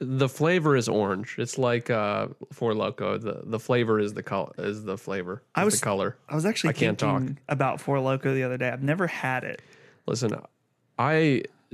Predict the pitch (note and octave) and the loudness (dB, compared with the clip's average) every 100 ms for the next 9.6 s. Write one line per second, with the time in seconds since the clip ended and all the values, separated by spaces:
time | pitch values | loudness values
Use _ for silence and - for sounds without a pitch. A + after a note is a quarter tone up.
0 | A#2+ C3+ E3 D3 D3+ B2 A2 G#2 F#2 F#2+ | -2 2 4 4 2 2 2 2 2 -2
1 | - A2 A#2 B2 B2 A2+ A2 G#2+ G#2 - | -4 -2 2 4 4 4 4 2 0 -2
2 | G2+ G2+ A2+ A2+ G#2+ G#2+ - B2+ - A2 | -4 -4 -4 -2 -2 -2 -4 -6 -6 -4
3 | G#2+ G#2 G2 G#2 F#2+ F#2 - F2+ G#2 G#2 | 0 0 0 0 0 -2 -2 -2 0 2
4 | G#2 - G2 G#2 D3+ F3+ F3 F#3 D#3+ F3+ | 0 0 -2 0 2 2 4 4 4 2
5 | G#3 A3+ B3+ - - F#3+ A#2+ F3+ D#3 F3+ | 4 4 4 2 0 0 2 2 4 4
6 | F3+ F#3 F#3 F3+ G3+ F#3 - C#3 C#3+ D#3 | 4 4 4 2 4 2 2 2 2 0
7 | - B2+ B2+ B2 A#2+ A2 - - - - | 2 4 4 4 2 0 -6 -20 -16 0
8 | C#3 C#3 D3 C3+ D#3+ E3 E4+ F#3+ F3 D3 | 2 2 0 2 4 4 4 4 4 4
9 | C3 B2+ B2 A#2+ - - | 4 4 4 2 -4 -14